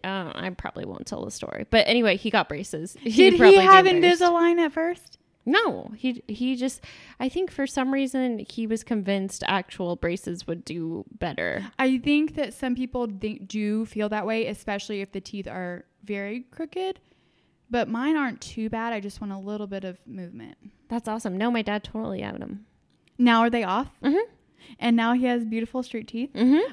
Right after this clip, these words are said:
Speaker 2: Oh, wow.
Speaker 1: Oh, wow.
Speaker 2: How much, can I ask how much normal braces are range-wise?
Speaker 1: I have no idea. I was, like, middle school and little,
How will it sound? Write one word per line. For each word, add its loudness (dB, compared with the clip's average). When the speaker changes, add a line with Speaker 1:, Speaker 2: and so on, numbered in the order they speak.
Speaker 2:
Oh, 2
wow. -4
Speaker 1:
Oh, 4
wow. 0
Speaker 2:
How 2
much, 0
can -4
I -2
ask -6
how -6
much -2
normal -4
braces -8
are -6
range-wise? -6
Speaker 1:
I -6
have -6
no -2
idea. -8
I 6
was, 2
like, -2
middle -2
school -4
and -4
little, -2